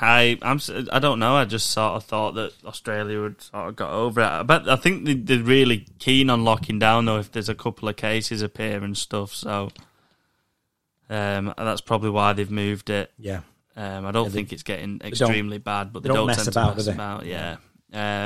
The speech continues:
Speaker 1: Um, but yeah, Origin teams announced. Well, team list, training squads, whatever you wanna call 'em. Um,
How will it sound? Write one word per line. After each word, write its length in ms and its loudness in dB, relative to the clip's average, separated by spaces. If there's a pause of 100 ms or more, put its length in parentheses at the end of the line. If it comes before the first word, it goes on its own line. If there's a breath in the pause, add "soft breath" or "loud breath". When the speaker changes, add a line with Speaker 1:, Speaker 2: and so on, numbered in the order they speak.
(140)
Speaker 1:
Um, 220 -4 (1300 soft breath)
but 120 -10
yeah, 240 10
Origin 380 8
teams 380 6
announced. 800 2 (500 loud breath)
Well, 320 2 (580)
team 300 -2
list, 420 -2
training 420 0
squads, 420 -4
whatever 280 -2
you 120 -4
wanna 180 -4
call 400 0
'em. 180 -4 (500)
Um, 720 2